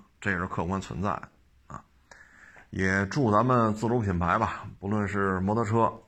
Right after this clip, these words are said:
还是汽车啊，都能够越做越强啊。没有他们，我们可能要花更多的钱买一些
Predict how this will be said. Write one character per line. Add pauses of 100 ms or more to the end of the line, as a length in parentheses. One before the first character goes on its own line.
(960)
还
是
汽
车 (880)
啊，
都
能
够 (140)
越
做
越
强 (440)
啊。 (800)
没
有
他
们， (460)
我
们
可
能
要
花
更
多
的
钱 (1080)
买
一
些